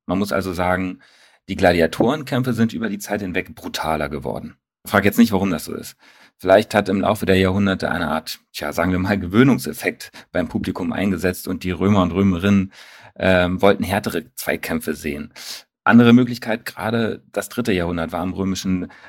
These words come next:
Reich, äh, eine, ja, eine Zeit der Krisen, unter anderem auch mit heftigen Bürgerkriegen. Das heißt, ähm, da nahm die Gewalt auch im, im Alltag einfach zu. Letztlich weiß man aber nicht genau, warum die Duelle, ähm, in der Arena immer tödlicher wurden.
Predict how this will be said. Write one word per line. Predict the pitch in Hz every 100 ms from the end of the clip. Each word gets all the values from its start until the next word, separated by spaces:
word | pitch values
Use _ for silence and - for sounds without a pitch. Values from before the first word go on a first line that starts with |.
| -
Reich, | - 82 95 104 -
äh, | - 95
eine, | 90 92 92 87 78 -
ja, | 92
eine | - 82
Zeit | - 95 92
der | 82
Krisen, | - 113 110 101
unter | 101 98 90
anderem | 90 87
auch | 85 82
mit | 90 -
heftigen | 95 - 95
Bürgerkriegen. | 82 87 104 107 - 101 95 - - - _
Das | - -
heißt, | 101 - _ -
ähm, | 92 92 92 - _
da | 82
nahm | 78 98 120
die | 101 101
Gewalt | 98 80 104 -
auch | 95 -
im, | 92 95
im | - -
Alltag | - 123 - -
einfach | - - -
zu. | - - - _ _ _ _ _ _ _ _ _ _ _ _
Letztlich | 87 85 90 -
weiß | 85
man | 95 80
aber | 78
nicht | 80
genau, | - 73 78
warum | 78 82
die | 80
Duelle, | 87 - 82 80 82 - - - - _ _
ähm, | 92 85
in | 90
der | 85
Arena | 76 80 78
immer | 76 76
tödlicher | - - - -
wurden. | - 78 - -